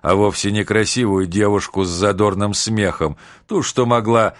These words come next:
раскинувшись на диване, словно одолиска, поедать конфеты. «Подумать только, что люди могут быть такими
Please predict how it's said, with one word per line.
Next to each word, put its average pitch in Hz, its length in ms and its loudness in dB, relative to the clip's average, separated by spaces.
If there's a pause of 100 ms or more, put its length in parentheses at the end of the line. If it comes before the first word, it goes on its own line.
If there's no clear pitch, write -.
(140)
раскинувшись 113 880 0
на 104 80 0
диване, 107 460 0
словно 101 400 0
одолиска, 104 880 -2
поедать 104 580 0
конфеты. 95 680 -4 (580)
«Подумать 92 560 -4
только, 101 340 -2
что 98 220 -4
люди 98 180 -2
могут 98 320 0
быть 98 160 -2
такими 101 480 -2